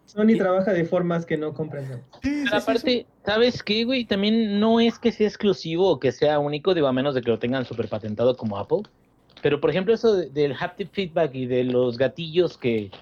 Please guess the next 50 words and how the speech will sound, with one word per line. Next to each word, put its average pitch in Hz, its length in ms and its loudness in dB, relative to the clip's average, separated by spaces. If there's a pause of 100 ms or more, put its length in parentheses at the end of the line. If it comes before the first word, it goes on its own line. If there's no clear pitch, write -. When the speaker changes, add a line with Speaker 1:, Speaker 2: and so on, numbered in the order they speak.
(280)
Speaker 4:
que 127 100 -6
tienen 151 340 -4
dos, 151 260 2
este, 107 640 -6 (300)
stages, 180 760 0
o 135 40 0
no 131 120 0
sé 147 100 -4
cómo 151 160 -4
se - 100 -8
le 110 80 -2
puede 135 240 0
decir, 147 400 -6 (100)
como 107 280 -6
Speaker 1:
Motores. 247 480 0 (100)
Speaker 4:
como 127 240 0
pun-, 139 280 -6 (340)
motores, 151 420 2
puntos 160 300 -2
de 135 80 2
presión, 127 360 -2
algo 151 160 0
así 143 220 -4
como 131 240 -2
para, 120 380 0
aparte 135 320 -2
de 156 80 6
la 135 120 0
sensibilidad 127 580 0
a 151 40 2
la 127 140 2
hora 143 140 4
de 127 60 2
hacer 117 220 -2
el 120 100 -4
gatillo 127 360 -4
que 123 100 -8
tiene 123 380 -4 (600)
para 120 200 0
apuntar 123 600 0
o 123 200 2
para 113 300 -2
apuntar 117 440 -2
más, 127 320 -4
este, 110 360 -10
o 107 100 -8
para 113 160 0
disparar 117 440 -2
tal 117 160 -6
cual. 156 240 -2